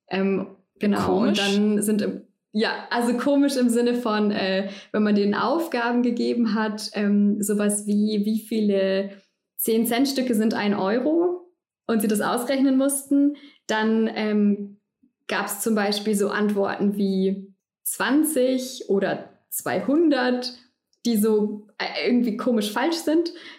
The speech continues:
Speaker 1: Ähm,
Speaker 2: Okay.
Speaker 1: und dann haben wir quasi, hab ich mit dem Betreuer von meiner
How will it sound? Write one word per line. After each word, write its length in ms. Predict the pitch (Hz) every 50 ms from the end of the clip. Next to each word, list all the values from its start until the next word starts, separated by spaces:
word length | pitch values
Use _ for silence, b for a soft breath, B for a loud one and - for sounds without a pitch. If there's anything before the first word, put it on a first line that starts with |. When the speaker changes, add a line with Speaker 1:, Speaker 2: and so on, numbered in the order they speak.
| B B -
Speaker 1:
Ähm, 520 | 214 226 226 220 220 220 220 220 220 220 220
Speaker 2:
Okay. 460 | 190 175 - - - 185 180 226 311 339 - _ _ _ _ -
Speaker 1:
und 640 | - - 190 240 240 240 240 240 240 240 240 - - - - - _ _ _ _
dann 260 | - 233 220 247 247
haben 400 | 240 240 226 214 208 226 226 208
wir 300 | 220 226 226 226 226 220
quasi, 480 | 220 220 226 226 220 220 220 220 220 226
hab 160 | 226 233 208
ich 140 | 233 214 -
mit 280 | 233 - - 202 208 -
dem 160 | 214 214 208
Betreuer 360 | 208 208 - 214 214 226 233
von 180 | 233 226 220 214
meiner 580 | 202 196 190 185 180 180 - 196 208 - -